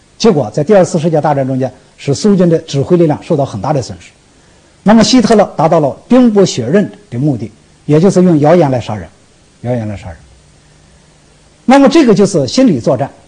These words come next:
所以孙子提供的这个战法，在现代也很多人重视它，认为这个心理战是很重要的一个方面。那么最后呢，我向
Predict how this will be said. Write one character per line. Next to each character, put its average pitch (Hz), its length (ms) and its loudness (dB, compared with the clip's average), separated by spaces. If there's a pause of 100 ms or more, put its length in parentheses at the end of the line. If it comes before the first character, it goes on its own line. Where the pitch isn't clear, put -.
(960)
所 - 160 2
以 247 60 6
孙 294 260 2
子 190 140 0
提 - 220 -2
供 240 120 2
的 202 80 2
这 269 160 -2
个 139 160 -4 (120)
战 160 180 0
法， 90 160 -12 (580)
在 160 300 2 (240)
现 226 280 2
代 170 160 2 (100)
也 135 180 -2
很 135 260 -6
多 190 160 4
人 131 100 -2 (300)
重 170 160 0
视 - 100 -12
它， - 100 -12 (360)
认 185 160 2
为 175 60 2
这 170 80 2
个 165 40 0
心 262 200 2
理 143 100 2
战 123 180 -4 (120)
是 - 160 -8
很 104 180 -8
重 156 140 -2
要 135 80 -2
的 101 80 -8 (340)
一 107 100 -12
个 101 220 -14
方 92 160 -16
面。 90 100 -14 (2000)
那 214 140 2
么 247 80 4
最 311 160 4
后 247 160 4
呢， 180 200 0 (520)
我 147 100 -2
向 147 380 -2